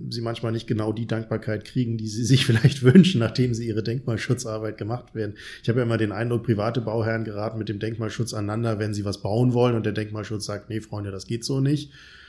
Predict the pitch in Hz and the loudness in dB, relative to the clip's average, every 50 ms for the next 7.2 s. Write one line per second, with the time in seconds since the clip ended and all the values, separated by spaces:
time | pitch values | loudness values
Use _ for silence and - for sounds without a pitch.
0 | - - - - - 120 113 110 107 107 107 107 107 98 - - - _ _ _ | -20 -20 -14 -6 -4 -2 -2 -2 -2 -4 -4 -4 -6 -6 -8 -12 -20 _ _ _
1 | - - - - - 117 110 110 113 - - - 120 110 110 113 117 117 113 110 | -10 -10 -4 0 2 2 2 0 -2 -6 -4 0 0 2 2 2 2 2 2 2
2 | 117 120 117 117 113 110 110 107 90 104 90 - - 107 107 101 95 110 120 110 | 2 4 4 4 2 2 2 2 0 0 -2 -2 -2 -2 -2 0 2 2 2 2
3 | 107 - 110 117 120 123 131 135 127 - 143 139 135 135 127 113 120 120 127 135 | 2 2 2 2 2 2 2 2 2 4 4 2 2 2 0 -2 0 2 4 4
4 | 131 131 135 123 104 113 110 113 113 107 101 107 98 95 123 151 147 - 117 - | 4 4 2 0 0 0 -2 -4 -2 -2 -2 -2 0 0 0 0 0 -2 -6 -6
5 | - 120 107 113 104 101 107 101 110 107 104 104 101 107 104 104 110 113 110 - | -6 -6 -4 -4 -4 -4 -4 -6 -6 -6 -6 -6 -6 -6 -6 -8 -8 -10 -12 -12
6 | - 107 113 113 107 101 104 90 98 113 123 123 117 117 120 117 113 113 117 110 | -8 -6 -4 -4 -2 -4 -4 -4 -4 -4 -4 -2 -2 -2 0 0 0 0 0 -2
7 | 107 101 104 - | -2 -2 -4 -6